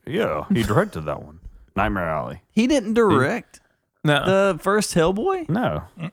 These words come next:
Speaker 3: He just produced it.
Speaker 1: He's only directed, like,
Speaker 3: He
Speaker 1: three
Speaker 3: wrote it. I
Speaker 1: movies.
Speaker 3: think he wrote it and produced it.
Speaker 1: <clears throat>
Speaker 2: Oh.
Speaker 1: He didn't direct Pacific, Pacific Rim.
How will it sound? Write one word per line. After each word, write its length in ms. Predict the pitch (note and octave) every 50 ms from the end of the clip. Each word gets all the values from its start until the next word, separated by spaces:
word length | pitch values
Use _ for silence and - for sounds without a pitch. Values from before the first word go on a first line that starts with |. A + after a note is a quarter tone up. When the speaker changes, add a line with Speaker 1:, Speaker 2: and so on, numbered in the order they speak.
| _ -
Speaker 3:
He 120 | - C3+ A#2+
just 200 | D3+ F#3+ E3 -
produced 300 | - C3+ A2+ A2 A2 B2+ C3
it. 100 | - -
Speaker 1:
He's 100 | - G3 B3+
only 140 | C4+ B3 F#3
directed, 320 | E3+ F#3 G3+ G3 - -
like, 140 | G3 F#3+ D#3+
Speaker 3:
He 60 | G3
Speaker 1:
three 100 | G#3 F3
Speaker 3:
wrote 220 | D#3+ D3+ D#3+ F3 F3
it. 40 | E3+
I 40 |
Speaker 1:
movies. 100 | - E3
Speaker 3:
think 120 | F#3+ A#3 A#3+
he 80 | A3
wrote 260 | D3 C3+ C#3 C#3+ D3 C#3
it 80 | A#2+
and 140 | - - G2+
produced 340 | G2 G2 G2+ A2+ G#2+ - -
it. 60 | -
Speaker 1:
<clears throat> 300 | A#3+ A#3+ G3 - - - F2+ - E4 E4
Speaker 2:
Oh. 80 | - F#2+
Speaker 1:
He 60 | B2+
didn't 160 | D#3 E3+ D#3
direct 280 | C#3 C#3+ D3 D3+ B2+ -
Pacific, 360 | - B2+ A#2+ - C#3+ C3+ - _ -
Pacific 400 | - A2+ - C#3+ C3 A#2+ G#2 -
Rim. 320 | B2 D3+ D3+ C#3+ C#3 C#3+